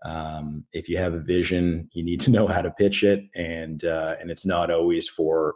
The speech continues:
for a check. It's, you know, to get your development team on, on board to, uh, to, to put together a new, a new project and get them excited about it. You know, that's a, that's a form of sales itself. Uh,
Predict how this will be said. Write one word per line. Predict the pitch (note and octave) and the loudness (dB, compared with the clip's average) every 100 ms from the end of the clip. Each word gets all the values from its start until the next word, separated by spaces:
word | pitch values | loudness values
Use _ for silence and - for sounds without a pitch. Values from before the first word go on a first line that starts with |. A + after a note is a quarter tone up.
| - | -4
for | E2 | -4
a | D2+ | 0
check. | - G2+ D#2+ | 2 2 2
It's, | E2 - - - - - _ - | -4 -4 -10 -10 -14 -20 _ -12
you | |
know, | D#2+ D2+ | -10 -10
to | - | -6
get | F2 D#2 _ _ _ _ _ _ | -4 -4 _ _ _ _ _ _
your | E2 E2+ D#2+ D#2+ D#2 | -4 0 2 2 0
development | D2+ D#2 E2 E2 E2+ | -2 -2 0 0 -2
team | - E2+ E2+ | -2 -2 -2
on, | - D#2+ D#2 D#2 D#2 - - | -2 -4 -2 -2 -4 -6 -6
on | D2+ D2+ | -4 -2
board | D#2 D#2 E2 D#2 - | -2 0 2 0 -2
to, | E2 D2+ D#2 D2+ D#2 | -2 0 -2 -4 -6
uh, | D#2 D2+ E2 D#2+ - - | -6 -8 -8 -10 -12 -6
to, | D#2+ D#2 D#2+ | -4 -2 -4
to | - | -6
put | D2+ - | -4 -4
together | D#2+ E2 D#2+ - - | 0 0 0 -2 -4
a | |
new, | D#2 D#2 D#2 D#2 D2+ - - | -2 0 0 -2 -6 -10 -6
a | |
new | E2+ D#2 | -4 -4
project | - A2 A2 G#2 G#2 G2 - - - - - | 2 4 6 4 4 2 -2 -18 -20 -20 -10
and | E2+ | -6
get | E2 D2+ | -6 -6
them | C#2+ | -10
excited | - E2+ D#2+ D#2+ | -4 -2 -2 -4
about | D#2+ D#2 | -4 -4
it. | D#2 - - | -6 -8 -16
You | |
know, | C#2+ | -14
that's | C#2+ C#2+ - | -12 -8 -2
a, | D2+ C#2+ | -4 -2
that's | D#2+ - | -4 -4
a | |
form | - D#2+ D#2 | -6 -6 -4
of | D2+ | -6
sales | - D#2+ D2+ D2 | -2 0 0 -4
itself. | - - F2 E2 - - - - - - | -6 0 2 2 0 -6 -20 -20 -20 -6
Uh, | D2+ D2+ | -4 -2